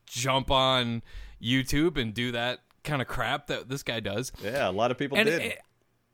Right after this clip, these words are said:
Speaker 1: and yeah, it, it, it's not to say that, like, it,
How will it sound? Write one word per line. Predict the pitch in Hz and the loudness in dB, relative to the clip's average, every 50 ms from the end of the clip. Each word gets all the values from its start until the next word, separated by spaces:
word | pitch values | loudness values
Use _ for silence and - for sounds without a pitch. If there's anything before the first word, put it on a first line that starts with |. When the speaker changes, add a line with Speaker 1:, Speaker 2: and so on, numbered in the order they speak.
| _ | _
Speaker 1:
and | 202 214 220 220 226 226 220 196 | 4 6 8 8 6 6 4 4
yeah, | 226 254 320 392 359 285 196 | 2 4 4 6 4 4 2
it, | 156 143 151 202 214 - - 107 113 - - - - | 0 -2 -4 -4 -4 -4 -8 -14 -20 -20 -20 -14 -6
it, | 220 254 240 - - | -4 -4 -4 -4 -2
it's | - 285 262 - - - | -2 -2 0 0 -2 0
not | 226 247 285 302 294 | 2 2 2 2 2
to | - 247 | 0 -2
say | - - 240 220 226 233 226 | 0 2 4 4 6 4 6
that, | 185 185 160 - - - _ - | 6 4 4 4 0 -6 _ -2
like, | 151 151 143 135 131 - - - _ _ | 2 4 4 4 4 0 -6 -10 _ _
it, | - 151 151 - - | -8 -8 -8 -8 -8